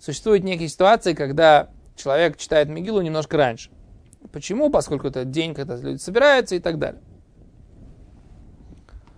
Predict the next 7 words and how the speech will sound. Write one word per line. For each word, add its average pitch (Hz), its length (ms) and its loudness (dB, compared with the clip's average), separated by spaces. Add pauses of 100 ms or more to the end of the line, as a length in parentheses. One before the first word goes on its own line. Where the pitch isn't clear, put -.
(760)
Э, 127 400 -2
так 127 160 -10
Гемара 131 380 2
говорит, 254 640 0 (240)
что, - 380 -2
в 147 60 -20
принципе, 196 840 -2